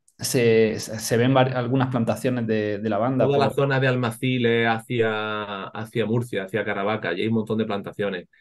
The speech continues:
Speaker 2: Entre, entre La Puebla y Huéscar, en la carretera que va de La Puebla a Huéscar, eh,
Speaker 1: Sí.
Speaker 2: por la zona esta vuestra de la Sara, ahí hay, hay
Speaker 1: Sí.
Speaker 2: plantaciones. Normalmente suelen ser de,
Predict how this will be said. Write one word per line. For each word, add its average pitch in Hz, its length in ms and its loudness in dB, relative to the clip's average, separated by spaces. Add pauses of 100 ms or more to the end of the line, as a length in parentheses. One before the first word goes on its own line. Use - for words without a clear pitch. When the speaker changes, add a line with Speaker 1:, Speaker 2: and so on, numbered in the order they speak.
(240)
Speaker 2:
Entre, 113 1300 2 (260)
entre 117 460 0
La 104 160 -2
Puebla 127 360 0
y 131 60 0
Huéscar, 110 600 -2
en 101 200 -6
la 98 140 -4
carretera 107 460 0
que 120 80 -2
va 113 140 2
de 117 60 0
La 110 80 -2
Puebla 110 180 0
a - 40 2
Huéscar, 104 440 -2 (340)
eh, 101 360 4
Speaker 1:
Sí. 110 40 -6
Speaker 2:
por 110 180 0
la 104 140 -4
zona 127 380 0
esta 123 220 -2
vuestra 117 360 0
de 120 60 0
la 104 100 -4
Sara, 110 260 -6
ahí 123 300 0
hay, 110 600 0
hay 101 260 -4
Speaker 1:
Sí. 101 40 -8
Speaker 2:
plantaciones. 90 560 -10
Normalmente 131 600 0
suelen 117 280 -2
ser 131 320 -2
de, 127 340 -4